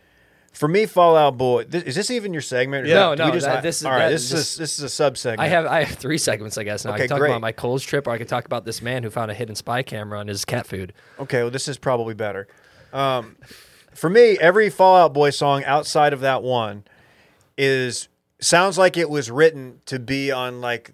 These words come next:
Speaker 1: the pregame show
Speaker 3: Like,
Speaker 1: of,
Speaker 3: light up.
Speaker 1: like, N F L Sunday.
Speaker 2: Correct.
Speaker 3: Their newer stuff, yeah, I will give you that.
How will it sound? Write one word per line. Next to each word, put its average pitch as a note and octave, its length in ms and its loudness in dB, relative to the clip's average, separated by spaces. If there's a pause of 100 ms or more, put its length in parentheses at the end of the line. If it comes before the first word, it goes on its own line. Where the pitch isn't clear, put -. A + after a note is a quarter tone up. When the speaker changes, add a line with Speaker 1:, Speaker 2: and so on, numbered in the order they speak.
Speaker 1:
the A2+ 100 -10
pregame C3+ 680 -6
show A2+ 600 -2
Speaker 3:
Like, D3+ 140 -2
Speaker 1:
of, D3 60 -6
Speaker 3:
light D#3+ 160 2
up. C#3+ 60 0
Speaker 1:
like, B2 120 0
N C3 140 -2
F C3+ 160 -2
L B2 140 0
Sunday. A#2 560 -4
Speaker 2:
Correct. C3 300 0
Speaker 3:
Their G3 140 4
newer G3+ 280 4
stuff, A#2+ 320 -4
yeah, G2 220 -6
I G2+ 40 -4
will G#2+ 120 -4
give G#2 200 -10
you F#2 100 -12
that. F#2+ 220 -16